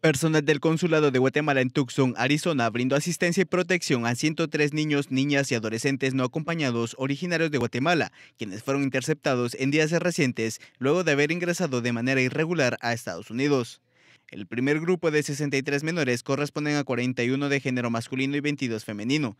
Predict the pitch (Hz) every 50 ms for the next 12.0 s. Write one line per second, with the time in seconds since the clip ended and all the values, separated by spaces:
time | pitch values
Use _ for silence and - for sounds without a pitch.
0 | _ _ _ - 110 110 - 117 113 113 113 113 139 135 135 - 160 160 - 156
1 | 135 123 123 123 151 135 - 156 156 - 175 156 165 165 143 127 120 110 127 127
2 | 127 123 120 - 160 135 - 175 175 180 175 - 180 175 - 170 139 123 123 -
3 | 123 117 113 - 123 135 143 127 - 151 143 - - 143 143 151 151 147 156 160
4 | - _ - 143 143 131 143 139 151 160 175 - 160 131 120 113 113 - - 113
5 | 110 107 104 107 107 113 - 147 151 160 147 113 104 - _ _ _ _ _ _
6 | _ _ _ _ - - 226 202 - 220 196 185 175 156 165 156 - 170 - -
7 | 143 139 143 143 135 156 160 156 - 160 170 170 156 147 131 117 110 113 - -
8 | 139 139 143 135 147 151 156 165 165 - - 156 131 120 120 - 120 120 - -
9 | 139 143 143 135 127 - 123 - 123 110 - 113 123 143 156 156 135 117 135 -
10 | - - 131 113 104 98 101 107 113 120 131 139 139 131 - 143 143 147 160 165
11 | 160 151 143 135 120 113 113 113 110 110 - 135 151 147 139 127 123 123 120 113